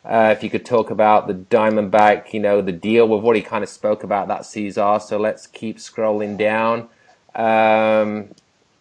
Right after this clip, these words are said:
there is one here from, I don't know if he's one, a friend of yours,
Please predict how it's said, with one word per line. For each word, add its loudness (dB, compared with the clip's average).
there 2
is -2
one -2
here -2
from, -2
I -4
don't 0
know -6
if -14
he's -10
one, -4
a -12
friend -6
of -4
yours, -4